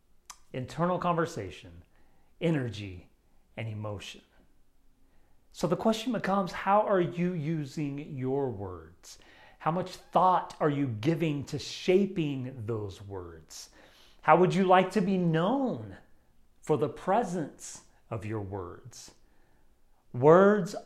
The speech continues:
are the lifeline to emotion. And we're not always gonna get it perfect. We're not always gonna get it right. Sometimes we're gonna say things that are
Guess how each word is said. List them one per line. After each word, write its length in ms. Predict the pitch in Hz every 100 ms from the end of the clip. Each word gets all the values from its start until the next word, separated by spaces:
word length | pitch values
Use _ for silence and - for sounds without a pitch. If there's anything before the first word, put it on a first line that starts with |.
| -
are 420 | 156 160 165 165
the 180 | 151 135
lifeline 1160 | 120 127 135 170 170 - 156 147 147 147 143 135 -
to 200 | 165 156
emotion. 720 | 160 131 117 107 101 - - - - - - _ _ _ _ - _ _ _ _ _
And 100 | -
we're 60 | 214
not 220 | 220 220
always 340 | 208 202 196 160
gonna 200 | 185 185
get 140 | 170
it 120 | 175
perfect. 580 | - 151 113 - - - - - - - -
We're 80 |
not 240 | 208 233 233
always 500 | 240 226 214 208 151
gonna 200 | 185 175
get 140 | 160
it 120 | 151
right. 360 | - 147 113 - - _
Sometimes 340 | - 254 269 226
we're 100 | 240
gonna 140 | 254
say 220 | - 277
things 240 | 226 254 226
that 100 | 269
are 200 | 240